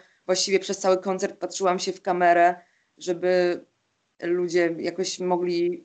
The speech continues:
poczuć tę bliskość i jakąś taką intensywność tego przebywania z nami, bo zawsze to jest dla nas bardzo ważne, żeby to było jakieś takie intensywne przeżycie między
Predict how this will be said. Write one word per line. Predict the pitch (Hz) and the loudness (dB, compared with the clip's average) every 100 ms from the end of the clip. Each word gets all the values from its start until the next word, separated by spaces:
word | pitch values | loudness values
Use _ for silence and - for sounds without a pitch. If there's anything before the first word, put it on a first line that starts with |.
| _ | _
poczuć | 190 185 180 - - _ _ _ _ | -6 -4 -4 -6 -10 _ _ _ _
tę | 196 185 | 0 0
bliskość | 190 196 - - 165 160 - | 0 0 -2 0 0 0 -6
i | 170 | -2
jakąś | 170 180 175 | -2 0 -4
taką | 180 175 | -4 -4
intensywność | 170 180 190 180 180 170 165 160 - | -4 -2 0 0 0 0 0 -2 -4
tego | - 160 160 160 156 - _ _ _ _ | -4 -2 2 4 2 -2 _ _ _ _
przebywania | - 180 180 180 170 165 160 156 160 | 0 4 4 6 4 2 0 0 -2
z | 156 143 180 | -8 -10 0
nami, | 170 165 160 160 | 2 2 -2 -6
bo | 160 160 | -6 -4
zawsze | 165 165 - | -2 -4 -6
to | 165 | -10
jest | 165 | -8
dla | 160 | -6
nas | 156 160 | -6 -4
bardzo | 165 165 165 | -6 -4 0
ważne, | 165 151 156 156 165 _ _ - | 0 0 -6 -8 -10 _ _ -6
żeby | 165 170 | -4 -2
to | 180 180 | 0 0
było | 170 170 | 2 2
jakieś | 170 170 | 0 -8
takie | 170 180 | -8 -6
intensywne | 170 180 170 185 156 156 | -2 -2 0 0 -2 -4
przeżycie | 156 - 151 147 156 | -6 -10 -8 -6 -6
między | 156 151 147 151 | -4 -4 -4 -4